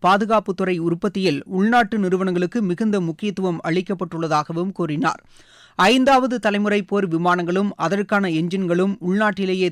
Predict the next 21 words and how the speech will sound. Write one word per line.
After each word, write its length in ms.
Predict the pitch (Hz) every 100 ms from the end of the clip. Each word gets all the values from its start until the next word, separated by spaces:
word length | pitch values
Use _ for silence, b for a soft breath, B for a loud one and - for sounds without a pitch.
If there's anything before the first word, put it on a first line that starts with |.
| 156
தயாரிப்பதற்கான 760 | 156 180 180 180 175 165 175
முயற்சிகள் 560 | 156 151 175 196 180 165
எடுக்கப்பட்டு 520 | 156 175 202 185 180
வருவதாகவும் 680 | 165 156 156 151 160 170 185 B B B
அவர் 360 | 175 175 156 135
தெரிவித்தார். 500 | 170 147 135 156 - _ _ _ _ _ _ -
இந்துஸ்தான் 480 | 233 240 - 220 214
ஏரோநாட்டிக்ஸ் 680 | 190 208 208 196 175 - 185
நிறுவனத்திற்கு 680 | 175 175 175 156 165 226 190
தொன்னூற்றி 340 | 180 208 175 196
ஏழு 300 | 175 190 165 185
தேஜஸ் 320 | 190 202 196
ரக 240 | 196 -
போர் 280 | 165 185 196
விமானங்களை 580 | 165 165 175 175 180 165 156
தயாரிப்பதற்கான 760 | 165 180 175 180 165 - 165 156
ஒப்பந்தத்திற்கு 800 | 156 175 165 165 170 143 196
மத்திய 340 | 190 156 151 190
அரசு 240 | 180 175
அனுமதி 360 | 151 175 190 175
வழங்கியுள்ளதாகவும் 1000 | 151 160 175 175 165 151 151 180 180